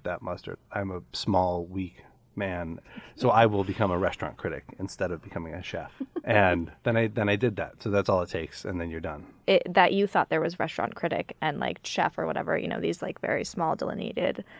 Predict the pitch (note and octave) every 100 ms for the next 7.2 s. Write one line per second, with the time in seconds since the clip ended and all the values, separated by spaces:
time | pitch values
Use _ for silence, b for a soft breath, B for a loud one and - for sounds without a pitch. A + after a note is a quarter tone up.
0 | B - - E3 - F#3 F3+ E3 F3 F3
1 | - E3+ - F#4+ - G#3 F#3+ F#3+ F#3 -
2 | - F#3 - - F#3+ G#3 G3+ G#3+ A3 G#3
3 | F#3+ E3+ F3 G#3 - G#3 - G3+ F3+ E3
4 | F3+ F3 E3 F3 - - _ B B B
5 | - F3 D#3+ F#3 G3 - F3 F3 - -
6 | E3+ D#3+ - - F#3+ - F3 F3+ G3 -
7 | C#2